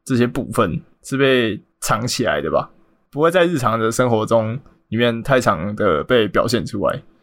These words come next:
呃，我觉得就太有用这种高低落差去表现那种被藏起来的，呃，很真实的欲望跟这种平常日常的生活的感觉。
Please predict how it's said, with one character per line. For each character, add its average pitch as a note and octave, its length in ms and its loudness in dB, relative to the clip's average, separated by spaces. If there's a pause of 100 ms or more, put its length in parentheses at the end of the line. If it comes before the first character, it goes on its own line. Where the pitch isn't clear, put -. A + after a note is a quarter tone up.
(440)
呃， B2 140 4
我 A#2+ 100 2
觉 C3 100 0
得 D#3+ 80 0
就 F3+ 180 2
太 E3+ 200 2
有 B2 100 2
用 C#3 100 2
这 D3+ 40 -8
种 B2+ 340 -2
高 B2 160 4
低 B2+ 160 -2
落 A#2+ 180 0
差 G#2+ 160 2
去 A#2 140 -2
表 - 180 0
现 A2+ 200 -2
那 A2 100 -2
种 D#2 340 -6 (220)
被 D3 100 0
藏 A#2+ 260 0
起 B2 120 -2
来 G2+ 180 2
的， F2 480 0 (640)
呃， G2+ 220 2
很 A2 160 -2
真 C#3+ 180 4
实 A#2+ 180 -2
的 A2+ 80 2
欲 A#2+ 160 2
望 G#2+ 280 2
跟 A2+ 340 0 (380)
这 - 80 -2
种 A2+ 160 2
平 A2 220 -6
常 A#2 220 2
日 B2 100 -2
常 A2+ 160 0
的 G#2 80 -2
生 G#2+ 200 -2
活 F#2+ 180 -2
的 D2+ 60 -2
感 G#2 200 -2
觉。 D2+ 260 -6